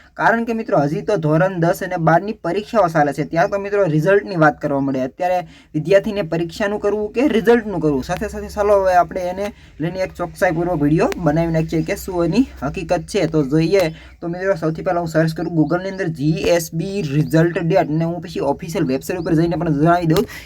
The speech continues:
કે કોઈ એનો રિઝલ્ટને લઈને પરિપત્ર આવ્યો છે કે નથી આવ્યો. તો જુઓ તમે, જે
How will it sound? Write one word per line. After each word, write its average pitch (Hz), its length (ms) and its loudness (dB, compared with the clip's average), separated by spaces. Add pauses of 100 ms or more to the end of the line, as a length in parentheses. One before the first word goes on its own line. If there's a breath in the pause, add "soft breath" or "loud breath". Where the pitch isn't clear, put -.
કે 160 60 -4
કોઈ 165 200 4
એનો 170 320 0
રિઝલ્ટને 165 480 0
લઈને 165 180 0
પરિપત્ર 160 440 0
આવ્યો 151 320 4
છે 170 140 -6
કે 147 140 -2
નથી 135 240 -2
આવ્યો. 127 240 -2
તો 147 120 -4
જુઓ 160 280 2
તમે, 160 300 0 (380 loud breath)
જે 156 220 2